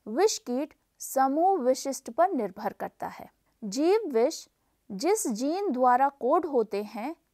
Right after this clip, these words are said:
उसे क्राई कहते हैं। ये कई प्रकार के होते हैं। उदाहरण स्वरूप, जो प्रोटीन्स जीन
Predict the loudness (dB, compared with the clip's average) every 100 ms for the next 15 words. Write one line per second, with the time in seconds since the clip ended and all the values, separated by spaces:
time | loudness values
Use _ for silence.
0 | -8 -6 0 0 0 -4 _ _ _ 2
1 | 6 8 6 2 0 -2 -10 -16 -18 -20
2 | _ _ -4 -2 6 6 6 4 6 6
3 | 6 2 0 0 0 -4 -6 -6 -8 -10
4 | _ -8 -6 2 2 2 -2 -2 0 0
5 | -2 _ _ _ -2 4 4 6 4 4
6 | 2 -4 -4 -6 -4 -4 -4